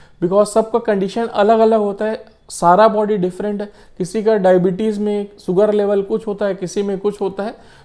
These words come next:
तो वैक्सीन लेने से पहले आप अपने डॉक्टर से कंसल्ट कर लीजिए और उनके accordingly फिर आप वैक्सीन लेने जाइए। अब नेक्स्ट क्वेश्चन आता है जो बहुत इंपॉर्टेंट है, सेवंथ क्वेश्चन, वैक्सीन के कॉन्ट्राइंडिकेशंस क्या-क्या हैं?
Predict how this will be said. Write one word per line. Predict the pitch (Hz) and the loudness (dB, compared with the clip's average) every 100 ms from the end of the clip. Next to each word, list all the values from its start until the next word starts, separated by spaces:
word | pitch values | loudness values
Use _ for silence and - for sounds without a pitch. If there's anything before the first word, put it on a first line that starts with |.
| - | -4
तो | 226 240 - 165 | 0 0 -2 0
वैक्सीन | 160 170 - 247 | 2 2 0 0
लेने | 226 220 233 | 2 0 0
से | 226 | 0
पहले | 220 208 | 0 0
आप | 208 214 | 0 0
अपने | 196 196 202 | -4 -4 0
डॉक्टर | 170 170 208 | 0 0 -4
से | 190 | -4
कंसल्ट | 202 175 170 208 208 | -6 -4 -2 -2 -2
कर | 214 | -2
लीजिए | 208 196 226 - - - - | -2 -2 -6 -10 -20 -6 2
और | 208 | 2
उनके | 214 185 196 226 226 | 4 0 0 2 2
accordingly | 220 202 185 190 202 247 - - - - | 2 0 0 -2 -4 -6 -10 -18 -20 -6
फिर | 220 240 254 - | -2 -2 -4 -2
आप | 190 226 - | -2 -2 -6
वैक्सीन | 156 160 160 - 220 247 - - - | -2 -2 -2 -4 -4 -4 -8 -20 -10
लेने | 156 160 175 | -4 -2 -4
जाइए। | 123 101 - - - _ _ _ - _ - | -6 -10 -12 -20 -20 _ _ _ -20 _ -2
अब | 160 180 | 2 4
नेक्स्ट | 240 254 - | 4 2 -6
क्वेश्चन | 233 - 220 | -6 -4 -4
आता | 214 226 | -2 -4
है | 208 | 0
जो | 202 | 0
बहुत | 175 156 214 233 | 0 0 0 2
इंपॉर्टेंट | 226 208 196 190 196 190 | -2 -2 -4 -4 -8 -8
है, | 190 | -8
सेवंथ | 185 190 208 226 | -2 0 0 0
क्वेश्चन, | 220 190 - 214 - _ _ - - - | -4 -8 -8 -12 -14 _ _ -20 -20 -2
वैक्सीन | 143 170 - 233 233 | 2 2 0 -2 0
के | 240 | -2
कॉन्ट्राइंडिकेशंस | 220 196 196 226 220 208 208 - 233 - | 0 -2 -2 -2 0 0 -2 -4 -6 -4
क्या-क्या | 180 143 143 | -4 -4 -8
हैं? | 135 | -16